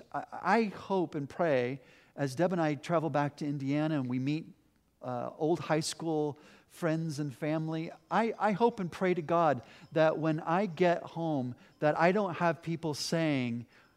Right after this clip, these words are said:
"Oh, there, that's Danny. Remember him?" I want people going, "Wow, who are you? <laughs> You're not the same person that I knew years ago." I'm,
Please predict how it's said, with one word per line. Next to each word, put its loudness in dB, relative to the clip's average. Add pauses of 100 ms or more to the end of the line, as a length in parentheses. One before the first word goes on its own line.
(160)
"Oh, 6
there, 4
that's 2
Danny. 4
Remember 2
him?" 4 (600)
I 2
want 2
people -2
going, 2 (340)
"Wow, -2
who -4
are 0
you? -2 (180)
<laughs> -16
You're -4
not -4
the -2
same -4
person -6
that -4
I -2
knew -2
years -4
ago." -8
I'm, -4